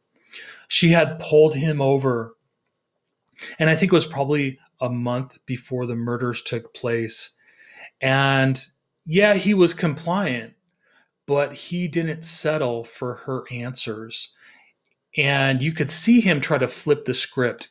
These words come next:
If you've seen that video, he tries to flip the script and change the power balance. Even though he's the one that got pulled over, he's not a cop and he has no legal authority. He, he did something wrong,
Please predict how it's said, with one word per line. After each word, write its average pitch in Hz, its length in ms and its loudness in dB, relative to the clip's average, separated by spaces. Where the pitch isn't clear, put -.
If 131 160 -8
you've 127 160 -8
seen 147 280 -4
that 127 220 -2
video, 127 460 0
he 143 220 -6
tries 139 260 2
to 127 120 -2
flip - 320 -4
the - 60 -10
script - 420 -4
and 131 380 -2
change 175 640 -2
the - 100 -2
power 135 460 -2
balance. 113 640 -8
Even 160 200 2
though 151 220 4
he's 135 480 0
the 123 100 -6
one 131 140 -2
that 135 160 -2
got 127 200 -2
pulled 120 220 -6
over, 113 380 -4
he's 127 300 -2
not 127 220 4
a 131 60 0
cop 117 460 -2
and 127 160 -4
he 131 80 0
has 131 200 2
no 131 160 2
legal 120 440 0
authority. 113 460 -4
He, 160 160 -2
he 165 160 0
did 170 180 4
something 131 400 2
wrong, 113 400 4